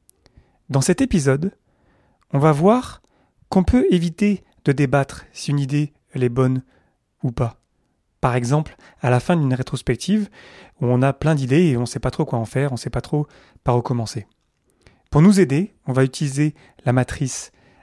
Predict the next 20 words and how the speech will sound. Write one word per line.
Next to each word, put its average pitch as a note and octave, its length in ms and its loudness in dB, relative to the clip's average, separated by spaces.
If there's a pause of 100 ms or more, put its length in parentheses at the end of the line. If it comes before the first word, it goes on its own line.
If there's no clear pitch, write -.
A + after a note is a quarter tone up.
(160)
Now, C3+ 540 2 (440)
Wow, C3 480 2 (500)
How, C3+ 320 2 (260)
ou C3+ 60 -4
en B2 60 -2
français C3 500 -4 (380)
Maintenant, D3 520 0 (540)
Génial, C3 600 0 (180)
Comment, C#3+ 380 0 (600)
qui - 120 -8
va C#3 100 2
nous D#3 220 2
aider D#3+ 300 0 (100)
à B2 100 -6
sélectionner D3 520 -4
les C3 80 0
meilleures C3+ 340 0
idées A#2+ 260 -6 (600)
à A#2+ 100 0
implémenter. A#2 480 -4